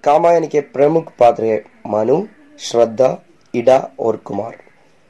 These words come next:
मनु मन का प्रतीक है, श्रद्धा हृदय की,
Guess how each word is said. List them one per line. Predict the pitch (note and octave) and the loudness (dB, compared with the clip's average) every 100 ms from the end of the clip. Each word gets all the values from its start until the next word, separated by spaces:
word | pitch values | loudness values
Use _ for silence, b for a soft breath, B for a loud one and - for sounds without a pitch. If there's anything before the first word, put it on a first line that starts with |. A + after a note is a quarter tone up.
| _ _ _ _ - _ | _ _ _ _ -20 _
मनु | D3+ F#3 E3+ | 2 4 4
मन | C3 C#3 | 2 0
का | C#3 C#3+ | 2 2
प्रतीक | C3 A2+ A2 | 2 -4 -6
है, | G2+ F2+ - _ - - _ _ _ | -4 -8 -8 _ -20 -20 _ _ _
श्रद्धा | - C3 C3 C#3+ C#3 | -2 2 4 4 2
हृदय | - A#2+ A#2 A2 | 0 -4 -2 -2
की, | - | -6